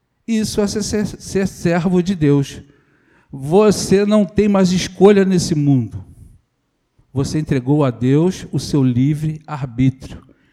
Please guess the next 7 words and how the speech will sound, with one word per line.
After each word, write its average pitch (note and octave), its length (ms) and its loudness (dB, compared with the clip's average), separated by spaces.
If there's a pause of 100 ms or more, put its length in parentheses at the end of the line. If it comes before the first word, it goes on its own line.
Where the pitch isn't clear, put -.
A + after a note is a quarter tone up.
(160)
É C#3 100 -2
Ele D3+ 440 2
que D#3 140 -6
governa C3+ 760 -2
a B2+ 60 -6
sua C#3+ 520 -4 (120)
vida. A2 600 -6